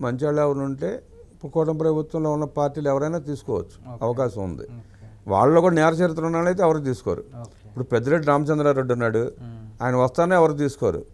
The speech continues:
Speaker 2: మ్మ్.
Speaker 1: జగన్మోహన్ రెడ్డి ఉన్నాడు, వస్తానని ఏ పార్టీ తీసుకోదు.
Speaker 2: మ్మ్.
Speaker 1: అలాగే ఇంకొక ఇద్దరు ముగ్గురు ఉంటారు దాంట్లో, వాళ్ళని ఎవరు తీసుకోరు, తీసుకునే
Speaker 2: ఓకే.
Speaker 1: అవకాశం లేదు.
Speaker 2: మ్మ్.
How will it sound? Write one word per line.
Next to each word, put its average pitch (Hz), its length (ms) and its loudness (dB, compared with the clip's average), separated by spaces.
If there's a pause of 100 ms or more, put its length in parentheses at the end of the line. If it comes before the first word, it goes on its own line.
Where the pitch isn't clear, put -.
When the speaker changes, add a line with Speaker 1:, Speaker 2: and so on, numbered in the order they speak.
Speaker 2:
మ్మ్. 110 340 -14
Speaker 1:
జగన్మోహన్ 139 460 4
రెడ్డి 160 160 2
ఉన్నాడు, 143 400 2
వస్తానని 156 440 0
ఏ 156 80 6
పార్టీ 156 280 0
తీసుకోదు. 135 580 -2
Speaker 2:
మ్మ్. 110 160 -14 (280)
Speaker 1:
అలాగే 117 320 0
ఇంకొక 165 200 -2
ఇద్దరు 143 180 0
ముగ్గురు 143 220 -2
ఉంటారు 151 200 2
దాంట్లో, 135 480 0
వాళ్ళని 113 280 0
ఎవరు 170 140 0
తీసుకోరు, 175 480 -4
తీసుకునే 135 400 -6
Speaker 2:
ఓకే. - 20 0
Speaker 1:
అవకాశం 135 380 -2
లేదు. 104 240 -2 (100)
Speaker 2:
మ్మ్. 113 180 -18